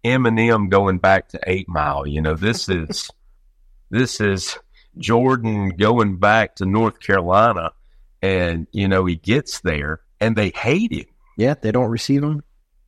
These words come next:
Speaker 1: Yeah, and, and in Mark chapter three, his brothers and sisters come to get him 'cause they think he's crazy. And so I think we forget that Jesus was born, that somebody changed his diapers,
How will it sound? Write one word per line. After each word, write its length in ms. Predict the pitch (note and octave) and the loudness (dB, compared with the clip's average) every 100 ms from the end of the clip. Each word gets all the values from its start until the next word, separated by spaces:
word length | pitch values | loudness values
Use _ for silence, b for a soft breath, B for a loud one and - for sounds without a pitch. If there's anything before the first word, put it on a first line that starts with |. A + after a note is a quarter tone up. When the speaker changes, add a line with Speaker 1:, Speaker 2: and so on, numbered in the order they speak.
| _ _ A2 | _ _ -4
Speaker 1:
Yeah, 220 | A#2+ A#2+ | -2 -2
and, 160 | A2 A2+ | -2 -2
and 260 | A#2 B2 A#2+ B2 | 0 2 0 -2
in 140 | A#2+ | 0
Mark 320 | A2+ C3 - | 2 0 -2
chapter 380 | - D3 - G2 | 0 0 0 -8
three, 340 | - A2+ E3 | -4 -2 0
his 160 | D3 D#2+ | -2 -4
brothers 480 | E2 A2+ B2+ A2+ - | 0 2 2 -2 -4
and 100 | A2 | -4
sisters 480 | - D#3 - B2 - | 0 -2 0 -4 0
come 240 | A2 G#2 | 0 0
to 60 | F#2 | 0
get 220 | F#2+ A2+ | 0 0
him 120 | C#3 | 0
'cause 220 | G#2 G2 | -2 -2
they 100 | G#2 | -4
think 240 | - C3 - | -6 -10 -10
he's 160 | G#2 | -14
crazy. 600 | - - C4+ C4 - _ _ _ _ _ | -4 -4 -2 -6 -8 _ _ _ _ _
And 160 | B2+ B2+ | -4 -2
so 240 | D3 C3+ | 0 2
I 100 | G2 | 2
think 260 | - F#3+ - | 2 -2 0
we 100 | F3 | -4
forget 680 | - A#2+ G2 G2+ C3 G2+ - | 0 -2 -2 2 2 2 0
that 200 | G2+ F#2 | -4 -4
Jesus 540 | F#2 G2 A2+ A2 C#3 - | -4 -2 -2 -2 -6 -4
was 120 | - | -6
born, 540 | F2 E2+ D2+ C#2+ E2 - _ _ _ _ _ _ _ _ | -2 -2 -2 -4 -6 -6 _ _ _ _ _ _ _ _
that 400 | G2 G2 F2+ - | 2 2 2 -6
somebody 500 | - A2 A#2 B2 B2 | -2 0 4 2 2
changed 440 | - A2 A2+ A2+ | -2 0 0 -2
his 120 | B2 A2+ | -8 -2
diapers, 760 | F2+ D#2+ - F2+ F#2+ - | -2 -2 -6 -6 -6 -10